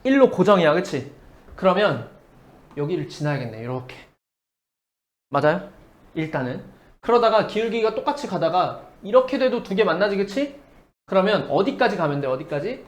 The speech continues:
얘가 이렇게 해서 접할 때까지 가면 되겠지. 맞아요? 그러면 일 번 볼게, 일 번. 일 번 문제는 일단은 이 콤마 영을 지날 때겠지, 그치? 요 직선이.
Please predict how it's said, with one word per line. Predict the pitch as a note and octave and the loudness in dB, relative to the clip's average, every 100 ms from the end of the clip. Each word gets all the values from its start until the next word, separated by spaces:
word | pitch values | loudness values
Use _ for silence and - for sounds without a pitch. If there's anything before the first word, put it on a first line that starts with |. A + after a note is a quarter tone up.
| - _ C#3+ | -20 _ -12
얘가 | D3 G#3 | -8 -6
이렇게 | E3 F#3 G3 G3 F3+ | -2 2 2 -2 -8
해서 | A#3+ C4+ - - | -8 -8 -10 -20
접할 | - D#3 - G#3 | -12 -10 -4 -2
때까지 | G#3 F#3 D3+ | 2 0 0
가면 | C#3 C3 | -4 -4
되겠지. | B2+ A#2+ - - - - - - _ _ _ _ | -4 -6 -12 -20 -20 -20 -20 -20 _ _ _ _
맞아요? | C#3+ D#3+ F#3+ - - - - | -2 -2 -2 -8 -18 -20 -20
그러면 | - D#3 F3 C#3 - | -4 -2 0 -2 -4
일 | A#3+ | -2
번 | C4+ A3 | 0 0
볼게, | D#3 D3 | -2 -2
일 | D#3+ F#3+ | 0 2
번. | D#3 A3+ - - - - - - - - _ - _ _ _ | 0 -4 -10 -18 -18 -18 -18 -20 -20 -20 _ -20 _ _ _
일 | A3 A#3+ | -6 -2
번 | A#3 | -2
문제는 | F#3 C#3 C3 D#3+ C3+ - - _ _ _ | -2 -4 -4 -4 -6 -10 -18 _ _ _
일단은 | - G3 A#3+ C4 C4 C4+ G#3+ | 2 2 4 6 6 4 2
이 | F#3 | -2
콤마 | C4+ B3+ G3+ | 4 6 6
영을 | F#3 F#3+ | 6 2
지날 | F#3+ F#3 G3 | 2 4 4
때겠지, | G3 D#3 D3 | 6 2 2
그치? | F3+ - D#3 B2+ - _ F3 | -2 -6 -6 -10 -12 _ -2
요 | F3+ | 0
직선이. | F#3+ - F3+ D3 | 0 -2 -2 -2